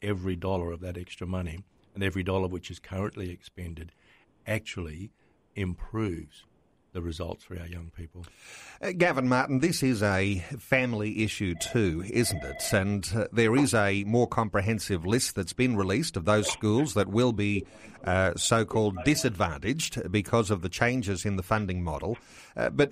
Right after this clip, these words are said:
Speaker 2: i-, it's a family issue because if you send your child along to a,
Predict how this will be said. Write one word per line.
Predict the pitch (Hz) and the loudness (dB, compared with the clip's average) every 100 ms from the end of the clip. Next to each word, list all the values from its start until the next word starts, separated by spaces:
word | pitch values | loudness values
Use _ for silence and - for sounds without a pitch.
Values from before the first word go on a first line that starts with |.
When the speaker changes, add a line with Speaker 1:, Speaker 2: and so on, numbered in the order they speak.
| 151 | 4
Speaker 2:
i-, | |
it's | 165 165 - | 4 4 2
a | |
family | - 156 180 127 143 | 2 2 2 0 0
issue | 156 101 | 0 -2
because | 101 110 123 113 | -2 2 2 4
if | 131 - | 0 2
you | 123 | 2
send | - 190 147 | 4 2 2
your | |
child | 127 135 131 120 | 2 2 2 4
along | 117 131 123 | 2 2 2
to | - 110 110 | 2 2 4
a, | 101 98 98 98 95 | 2 2 2 2 -2